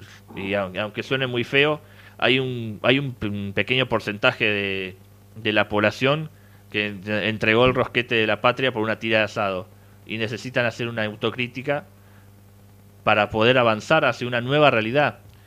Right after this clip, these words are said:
Porque yo estoy seguro que cuanto más ciudadanos se involucren, más rápido va a evolucionar la comunidad, en, a todo nivel. Porque el mismo, el mismo político va a tener que cam-,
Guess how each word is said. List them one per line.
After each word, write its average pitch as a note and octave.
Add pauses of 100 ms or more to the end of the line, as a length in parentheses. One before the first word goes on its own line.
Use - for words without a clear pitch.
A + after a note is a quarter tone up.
(380)
Porque G#2+
yo D3
estoy C#3+
seguro C#3
que G#2
cuanto G#2
más C#3
ciudadanos C3
se A2+
involucren, A2+ (480)
más C3
rápido B2+
va A2+
a A#2
evolucionar G#2+
la G2+
comunidad, G2 (240)
en, F#2+
a F#2+
todo D3+
nivel. F#2+ (540)
Porque G#2
el G2+
mismo, C3+
el G#2+
mismo A2+
político A#2+
va A2+
a A2
tener A2
que G2+
cam-, G2+